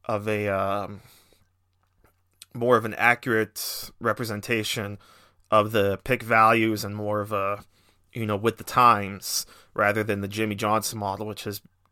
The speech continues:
kind of become a little outdated. So if we use the Rich Hill model and we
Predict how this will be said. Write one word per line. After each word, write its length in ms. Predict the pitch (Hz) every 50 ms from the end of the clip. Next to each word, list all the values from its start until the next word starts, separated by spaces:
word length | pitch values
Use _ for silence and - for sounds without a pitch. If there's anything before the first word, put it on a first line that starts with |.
| _ _ _ _ _ -
kind 200 | - - 135 135
of 60 | 131 120
become 220 | 120 - 131 120
a 40 | 117
little 260 | 110 110 113 110 107
outdated. 580 | 101 98 95 - 104 104 101 98 80 85 87 - - - - - - - - - - -
So 140 | - 120
if 100 | 113 -
we 80 | 131 131
use 200 | 143 185 185 147
the 100 | 156 156
Rich 260 | 143 160 156 - -
Hill 140 | 160 156 151
model 560 | 151 135 110 104 101 101 107 104 113 117 - - - - - - _ _ -
and 320 | - 113 113 113 113 113 117
we 260 | 120 117 113 107